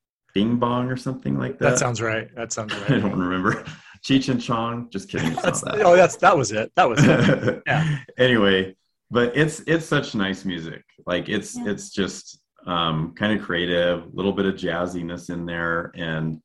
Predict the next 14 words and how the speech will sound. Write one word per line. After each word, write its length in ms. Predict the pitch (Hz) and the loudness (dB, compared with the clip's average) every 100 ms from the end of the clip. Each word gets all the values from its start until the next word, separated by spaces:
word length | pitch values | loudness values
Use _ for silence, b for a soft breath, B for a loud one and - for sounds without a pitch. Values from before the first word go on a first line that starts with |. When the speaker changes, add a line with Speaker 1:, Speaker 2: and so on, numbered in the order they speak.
| _ _ _ _ _ - | _ _ _ _ _ -8
Speaker 1:
um, 600 | 82 80 78 80 80 - _ | -4 -2 -4 -6 -10 -20 _
but 340 | 85 82 80 _ _ 78 | -4 -4 -6 _ _ -20
again, 500 | 82 90 85 71 - _ 87 | -8 -6 -6 -8 -12 _ -6
elevates 480 | 90 90 87 87 95 | -2 0 -2 -2 -2
and 200 | 90 85 | -4 -4
matches 640 | 85 85 87 76 - - - - - | -6 -6 -8 -10 -12 -20 -20 -20 -16
what, 360 | 85 80 - _ | -8 -8 -10 _
what 340 | 82 80 - | -14 -12 -12
the 100 | - | -14
director's 520 | 78 78 82 - 76 - | -8 -4 -4 -6 -12 -8
doing, 440 | 78 85 78 76 | -8 -6 -4 -4
and 240 | 76 76 | -4 -6
so 420 | - 78 73 73 - | -8 -8 -6 -8 -4
I, 280 | 85 80 | -2 -2